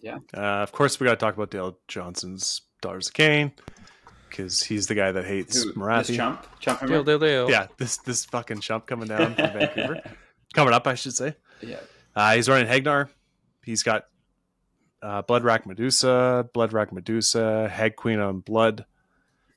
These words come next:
Speaker 2: uh, High Glider X,
Speaker 1: Yeah.
Speaker 2: Witch Elf,
Speaker 1: Witch Elf?
Speaker 2: triple
Speaker 3: Bringing out the
Speaker 2: reinforced,
Speaker 3: wheels.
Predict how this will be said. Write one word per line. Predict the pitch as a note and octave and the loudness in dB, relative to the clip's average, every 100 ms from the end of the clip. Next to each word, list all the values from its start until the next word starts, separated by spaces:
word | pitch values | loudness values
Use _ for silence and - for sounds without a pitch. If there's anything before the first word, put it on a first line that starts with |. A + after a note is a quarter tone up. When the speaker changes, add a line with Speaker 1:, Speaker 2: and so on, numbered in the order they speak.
| _ - | _ -10
Speaker 2:
uh, | F#2+ F#2 | -8 -2
High | A2 | -2
Glider | G#2+ G#2+ A2 A2 | 0 0 2 2
X, | G#2+ - - - _ | 2 -2 -2 -6 _
Speaker 1:
Yeah. | - A2 D3 _ _ _ _ | -12 -10 -10 _ _ _ _
Speaker 2:
Witch | B2+ - | -2 2
Elf, | B2+ A#2+ A#2 - - - - _ _ _ | 4 4 2 -10 -20 -20 -20 _ _ _
Speaker 1:
Witch | B2 C3+ | -12 -4
Elf? | F#3+ B3+ | -4 -2
Speaker 2:
triple | - D3 C#3+ C3+ | 2 2 4 2
Speaker 3:
Bringing | |
out | A#2 | 2
the | |
Speaker 2:
reinforced, | C3 B2 C3 C3 C#3+ | 2 4 6 6 6
Speaker 3:
wheels. | A2 - | 2 -4